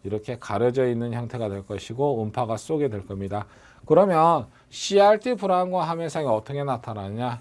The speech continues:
이러한 송신 에코가, T란 에코가 가장 먼저 형성이 되겠죠. 그 다음 뭐가 진행을 하면 어떤 경계가 생깁니까? 물과 시험체 표면과의 경계가 생기게 되겠죠.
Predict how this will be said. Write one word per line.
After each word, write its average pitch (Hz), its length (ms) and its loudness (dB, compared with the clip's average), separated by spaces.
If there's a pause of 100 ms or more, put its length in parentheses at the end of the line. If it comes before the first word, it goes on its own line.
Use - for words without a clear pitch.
이러한 120 320 -6
송신 190 400 -8
에코가, 147 560 -2 (320)
T란 180 380 -2
에코가 127 400 -4
가장 110 320 -8
먼저 104 260 -6
형성이 165 380 -4
되겠죠. 107 540 -4 (440)
그 139 80 -2
다음 214 220 6
뭐가 196 260 8
진행을 190 380 0
하면 170 240 0
어떤 156 360 4
경계가 139 460 0
생깁니까? 117 480 -4
물과 151 880 6 (640)
시험체 240 720 2
표면과의 214 680 2
경계가 139 420 0
생기게 131 440 -4
되겠죠. 104 500 -4